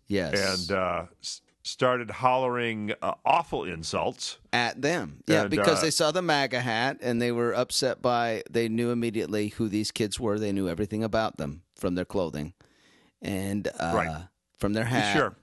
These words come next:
Speaker 2: sure. They could tell they, they could tell they were Catholics.
Speaker 1: And that they were
Speaker 2: <laughs>
Speaker 1: racist, and that they were, yeah, they just knew immediately.
Speaker 2: Being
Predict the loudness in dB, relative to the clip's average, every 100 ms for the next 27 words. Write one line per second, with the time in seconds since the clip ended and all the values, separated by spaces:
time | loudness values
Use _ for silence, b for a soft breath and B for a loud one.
0 | -6 -2 0 0 0 4 4 2 0 0
1 | 2 2 2 0 0 0 0 -2 -8 -10
2 | -16 -4 0 0 0 2 4 4 4 4
3 | 4 2 2 2 2 2 0 0 2 -2
4 | 0 0 2 0 0 -4 -2 0 2 2
5 | 0 0 0 0 0 -2 -2 -6 -10 -12
6 | -2 2 2